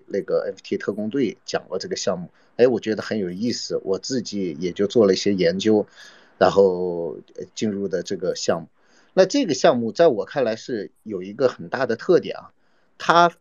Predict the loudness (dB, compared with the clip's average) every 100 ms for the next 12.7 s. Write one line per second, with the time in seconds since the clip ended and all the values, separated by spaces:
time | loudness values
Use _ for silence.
0 | _ -20 -14 -8 -8 -4 -4 -2 -8 -6
1 | -6 -6 -12 -16 _ _ _ -6 -2 -2
2 | -4 -10 -10 -10 -8 -8 -6 -6 -6 -10
3 | _ -10 -8 -8 -8 -2 -2 0 -2 -2
4 | _ _ _ _ _ -8 -4 -4 -6 -8
5 | -8 -10 -12 -16 _ _ -6 -2 0 0
6 | 0 0 -2 -10 _ _ _ _ _ _
7 | _ -18 -12 -4 2 6 6 4 0 _
8 | _ _ _ -4 -2 0 0 0 2 0
9 | 0 -14 0 2 2 0 -2 0 0 0
10 | -4 -6 -4 -2 -4 -6 -6 -10 -8 -10
11 | -10 _ _ _ -16 -14 -8 2 2 4
12 | 0 -2 -2 -6 0 0 0